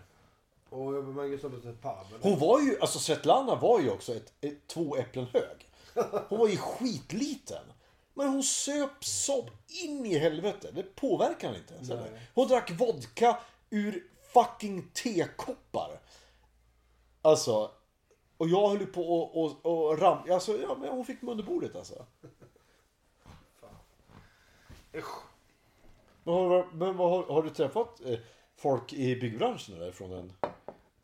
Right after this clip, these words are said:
Speaker 2: i den, eh?
Speaker 1: Ja, många. De är ju, de är jävligt törstiga. Öl är ingenting de dricker. Det är vodka, så är det.
Speaker 2: Okej.
Speaker 1: Många polacker, de dricker ju vodka med, eh, apelsinjuice, liksom.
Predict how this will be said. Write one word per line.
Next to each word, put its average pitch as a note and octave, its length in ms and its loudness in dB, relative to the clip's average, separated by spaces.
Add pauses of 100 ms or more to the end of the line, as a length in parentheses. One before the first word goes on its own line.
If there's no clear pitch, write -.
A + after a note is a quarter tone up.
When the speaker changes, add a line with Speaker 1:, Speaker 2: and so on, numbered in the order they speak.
(220)
Speaker 2:
i A2+ 100 -10
den, G2 240 -8
eh? F#2+ 200 -12 (140)
Speaker 1:
Ja, A#2+ 120 -16
många. B2+ 280 -12 (120)
De B2+ 160 -14
är C3+ 40 -8
ju, C3 600 -6 (180)
de C#3 160 -12
är C3 40 -8
jävligt A#2 260 -12
törstiga. A2+ 340 -18 (920)
Öl G2 280 -14
är G#2 40 -12
ingenting G#2 320 -16
de F#2 140 -20
dricker. F#2+ 300 -20 (140)
Det C3 120 -10
är A#2+ 40 -10
vodka, A#2+ 360 -14
så B2 80 -14
är A#2 60 -16
det. G#2+ 180 -20 (480)
Speaker 2:
Okej. B2 340 -2 (880)
Speaker 1:
Många B2 200 -12
polacker, C3 520 -10
de C3+ 100 -8
dricker C3+ 280 -8
ju B2+ 340 -6
vodka C3 440 -12
med, G#2+ 320 -14
eh, A2 520 -10 (600)
apelsinjuice, A#2+ 760 -14
liksom. - 220 -18